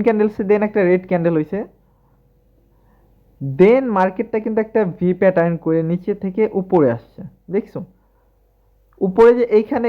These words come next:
কিন্তু দ্বিতীয়বার টাচ করছে, তো এইটা কিন্তু একটা উপরে একটা কিন্তু রেজিস্ট্যান্স লেভেল ক্রিয়েট হইছে। Then তৃতীয়বার যখন এটা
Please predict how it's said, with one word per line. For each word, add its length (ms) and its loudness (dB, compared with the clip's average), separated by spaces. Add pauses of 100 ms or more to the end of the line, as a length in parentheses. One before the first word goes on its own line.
কিন্তু 240 -6
দ্বিতীয়বার 460 -2
টাচ 240 -4
করছে, 220 -12 (400)
তো 60 -10
এইটা 360 2
কিন্তু 240 0
একটা 240 -2 (580)
উপরে 280 2 (120)
একটা 220 -8
কিন্তু 220 -2
রেজিস্ট্যান্স 560 0
লেভেল 300 0
ক্রিয়েট 260 -2
হইছে। 220 -12 (400)
Then 340 2
তৃতীয়বার 560 2
যখন 260 -4
এটা 220 0